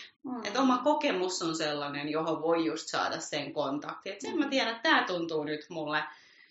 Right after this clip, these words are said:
Speaker 1: Mm.
Speaker 2: todelta, mut monissa asioissa on niin just moni-,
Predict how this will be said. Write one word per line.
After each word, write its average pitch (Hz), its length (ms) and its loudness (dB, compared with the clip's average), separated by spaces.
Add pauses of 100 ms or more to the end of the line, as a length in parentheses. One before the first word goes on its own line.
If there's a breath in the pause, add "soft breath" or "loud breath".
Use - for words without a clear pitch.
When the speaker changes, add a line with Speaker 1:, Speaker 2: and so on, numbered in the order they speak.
(180 loud breath)
Speaker 1:
Mm. 262 60 -10
Speaker 2:
todelta, 156 580 2
mut 160 260 -8 (100)
monissa 202 460 -4
asioissa 190 420 0
on 190 100 0
niin 165 480 2
just - 400 -4
moni-, 151 720 0